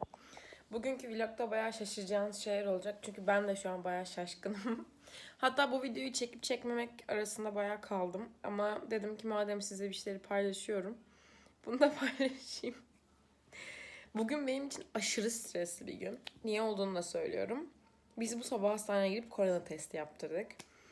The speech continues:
Ee, benim zaten anksiyete durumu falan biliyorsunuz. Şu anda nasıl gergin olduğumu tahmin ediyorsunuzdur.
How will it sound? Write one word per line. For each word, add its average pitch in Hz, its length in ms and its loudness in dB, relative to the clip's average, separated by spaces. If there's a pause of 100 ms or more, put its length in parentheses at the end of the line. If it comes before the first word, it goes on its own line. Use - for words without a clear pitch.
(540)
Ee, 190 480 6
benim 262 300 8
zaten 240 360 6
anksiyete 220 440 2
durumu 202 340 0
falan 202 340 4
biliyorsunuz. 226 520 -2
Şu 226 100 0
anda 202 180 2
nasıl 202 260 0
gergin 190 320 2
olduğumu 185 300 0
tahmin 185 300 -2
ediyorsunuzdur. 170 960 -2